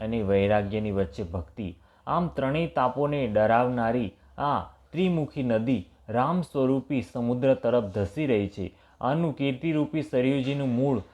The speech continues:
માનસ શ્રી રામચરિત્ર છે અને એ રામ ભક્તિરૂપી ગંગાજીમાં મળી છે. તેથી એ સાંભળનારા સજ્જનોના મનને પવિત્ર કરી દેશે. આની વચ્ચે,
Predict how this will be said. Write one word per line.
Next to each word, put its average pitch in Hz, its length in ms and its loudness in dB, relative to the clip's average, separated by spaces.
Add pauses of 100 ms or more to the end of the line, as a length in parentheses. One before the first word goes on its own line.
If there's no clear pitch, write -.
(140)
માનસ 120 500 0
શ્રી - 440 -8
રામચરિત્ર 135 800 0
છે 98 280 -6 (240)
અને 151 220 -2
એ 139 360 0
રામ 127 320 2
ભક્તિરૂપી 123 800 -2
ગંગાજીમાં 117 720 0
મળી 104 280 0
છે. - 280 -10 (240)
તેથી 151 320 -2
એ 147 200 -4
સાંભળનારા 123 800 2
સજ્જનોના 120 680 -2
મનને 110 340 -2
પવિત્ર 117 480 -6
કરી 107 240 -2
દેશે. 95 420 -6 (120)
આની 139 260 -2
વચ્ચે, 110 560 -2